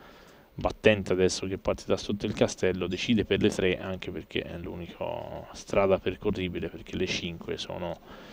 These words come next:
ostacolate o magari sono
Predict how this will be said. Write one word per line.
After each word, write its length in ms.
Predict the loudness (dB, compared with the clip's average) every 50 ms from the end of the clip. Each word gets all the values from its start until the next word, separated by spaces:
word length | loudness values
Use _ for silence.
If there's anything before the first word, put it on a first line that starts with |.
| -18 -18 -14 -6 -4
ostacolate 920 | -4 -4 -2 0 0 0 4 6 6 6 8 6 4 2 2 0 0 0 -2 -6
o 100 | -10 -10
magari 420 | -8 -8 -6 -2 0 0 0 0
sono 520 | -2 -4 -6 -6 -4 -4 -6 -6 -8 -10